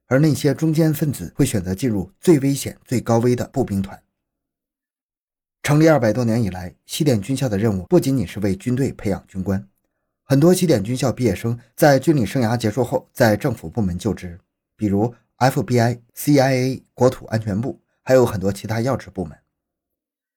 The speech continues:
阿波罗十一共有三名成员，两名是西点军校毕业生，一九五一届的巴斯·奥尔德林，一九五二届的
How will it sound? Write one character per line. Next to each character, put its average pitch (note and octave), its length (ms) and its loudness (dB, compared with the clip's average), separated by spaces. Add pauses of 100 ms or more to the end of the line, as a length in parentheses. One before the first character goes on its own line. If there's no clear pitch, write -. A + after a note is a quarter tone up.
(180)
阿 D#3+ 200 4
波 D#3+ 160 6
罗 B2 240 4
十 A#2+ 220 -4
一 C3+ 220 -2
共 A#2+ 240 2
有 F2 200 -2
三 A#2+ 220 0
名 F#2 180 -2
成 E2 220 -12
员， D#2 160 -16 (340)
两 G#2+ 240 2
名 G2+ 180 2
是 D3 220 0
西 - 160 -4
点 A2+ 160 -2
军 G2+ 180 -4
校 F#2+ 160 -4
毕 - 140 -6
业 E2+ 100 -4
生， F#2 240 -10 (380)
一 F3 160 -2
九 D3 140 2
五 C#3+ 180 -2
一 G#2 140 -6
届 C3+ 160 0
的 F2+ 280 -6
巴 C#3 200 2
斯· C3 260 -6
奥 C#3 100 -4
尔 F#2+ 140 -4
德 F#2 140 -4
林， G2 240 -4 (240)
一 F3 160 0
九 D3+ 120 2
五 D3+ 200 0
二 B2+ 180 0
届 A2 160 -4
的 F#2+ 240 -10